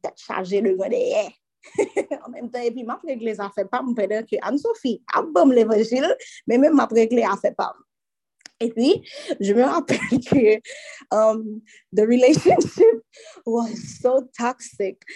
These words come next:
Um, fast forward to January twenty twenty-one, ok? Et puis, um, il y a quelque chose qui s'est passé. Ah,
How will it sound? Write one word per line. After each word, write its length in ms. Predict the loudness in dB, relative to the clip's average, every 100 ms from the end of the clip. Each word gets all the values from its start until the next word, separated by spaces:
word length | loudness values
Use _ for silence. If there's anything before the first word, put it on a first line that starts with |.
| -20 -20 -4
Um, 360 | 2 2 0 -6
fast 300 | -4 -4 -2
forward 380 | 0 2 0 -2
to 540 | 0 0 0 0 -2 -6 -18 -20 _ -18
January 720 | -2 0 0 0 0 0 -2
twenty 320 | -6 -4 -4
twenty-one, 760 | -4 -2 -2 -2 -2 -2 -6 -10
ok? 220 | -10 -6 -6 -6 -8 _ _ _ _
Et 120 | -10 -10
puis, 520 | _ -10 -8 -8 -12 -20 _ _ -12
um, 380 | -10 -10 -12 -8
il 40 |
y 20 | -4
a 40 |
quelque 180 | -4 -2
chose 140 | -4
qui 100 | -6
s'est 140 | -8 -6
passé. 500 | -6 -2 2 4 2 _ -20 -18 -18 _ _ _ -18 -18 _ _ _ _ _ _
Ah, 360 | 2 4 4 4